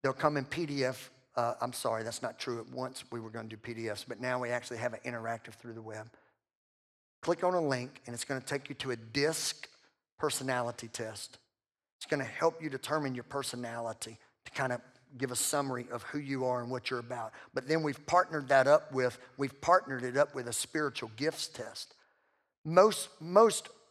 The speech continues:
corporations and businesses today, they utilize the disc format. Some of you that work in,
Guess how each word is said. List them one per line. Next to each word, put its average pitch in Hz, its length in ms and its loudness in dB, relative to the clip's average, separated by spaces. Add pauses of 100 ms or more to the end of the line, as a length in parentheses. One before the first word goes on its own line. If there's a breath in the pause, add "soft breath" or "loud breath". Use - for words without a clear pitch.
corporations 156 720 2
and 131 140 -2
businesses 139 500 -4
today, 135 280 0
they 127 140 0
utilize 123 580 -2
the 127 100 -4
disc 117 580 -2
format. 113 580 -8
Some 143 200 -2
of 120 140 -4
you 127 260 -6 (240 loud breath)
that 120 140 -4
work 127 300 -4
in, 120 220 -6